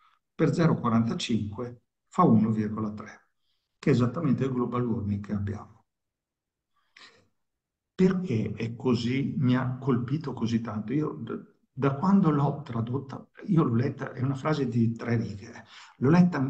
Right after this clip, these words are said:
migliaia di volte e ogni volta rimango stupefatto. Perché questa semplicissima relazione ci dice tre cose fondamentali. Primo,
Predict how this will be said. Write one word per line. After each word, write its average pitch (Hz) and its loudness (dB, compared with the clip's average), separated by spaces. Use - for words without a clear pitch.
migliaia 143 2
di 120 0
volte 101 -6
e 160 8
ogni 165 10
volta - 6
rimango 120 2
stupefatto. - -8
Perché 151 2
questa 190 -2
semplicissima 151 0
relazione 139 2
ci - -4
dice - -2
tre - -6
cose 127 -8
fondamentali. 117 -2
Primo, - 2